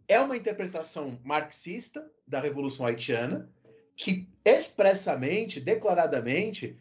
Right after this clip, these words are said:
coloca os escravizados como agentes históricos, é, trata numa, numa, numa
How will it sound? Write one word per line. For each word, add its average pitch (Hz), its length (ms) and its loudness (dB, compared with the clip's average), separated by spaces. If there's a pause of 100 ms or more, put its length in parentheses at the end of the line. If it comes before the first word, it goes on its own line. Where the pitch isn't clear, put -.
(260)
coloca 220 540 8
os 214 140 6
escravizados 170 840 2
como 262 320 2
agentes 202 460 -2
históricos, 170 920 2 (340)
é, 143 280 8
trata 180 520 4
numa, 156 340 0
numa, 139 260 -4
numa 143 240 -2